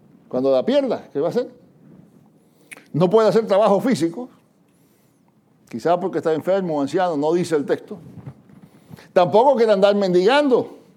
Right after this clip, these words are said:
pues le da vergüenza. Entonces dice, "Ah, lo que voy a hacer es arreglar las cuentas con los deudores de mi amo",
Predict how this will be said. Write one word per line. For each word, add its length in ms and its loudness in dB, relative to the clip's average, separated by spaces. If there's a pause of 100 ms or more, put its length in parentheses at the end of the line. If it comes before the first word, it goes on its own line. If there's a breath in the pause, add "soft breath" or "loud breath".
(400)
pues 120 0
le 80 0
da 100 2
vergüenza. 640 0 (1300 loud breath)
Entonces 520 0
dice, 540 -2
"Ah, 200 -6
lo 100 -8
que 60 -10
voy 120 0
a 40 -2
hacer 160 -6
es 60 -4
arreglar 360 -4
las 100 -6
cuentas 460 -8 (1040 soft breath)
con 160 -2
los 120 0
deudores 420 0
de 100 -2
mi 160 -2
amo", 280 -6